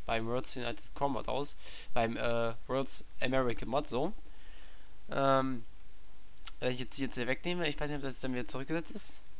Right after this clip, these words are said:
So sieht eben das so aus, ne? Also so sieht das eben mit dem, ähm, äh, North American Theme aus. Ähm,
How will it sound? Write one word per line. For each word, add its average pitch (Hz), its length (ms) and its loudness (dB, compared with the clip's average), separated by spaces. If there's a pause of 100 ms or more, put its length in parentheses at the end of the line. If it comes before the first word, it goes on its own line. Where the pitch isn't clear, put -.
(200)
So 143 220 4
sieht 151 180 4
eben 135 440 0 (340)
das 110 180 0
so 101 180 0
aus, - 220 -4
ne? 156 140 2
Also 127 200 2
so 135 240 0
sieht 131 320 -2
das 120 220 0
eben 120 160 0
mit 110 80 -2
dem, 110 300 -2 (420)
ähm, 123 140 0
äh, 117 320 -2
North 131 240 0
American 151 500 0
Theme 180 420 0
aus. - 360 0 (800)
Ähm, 143 520 0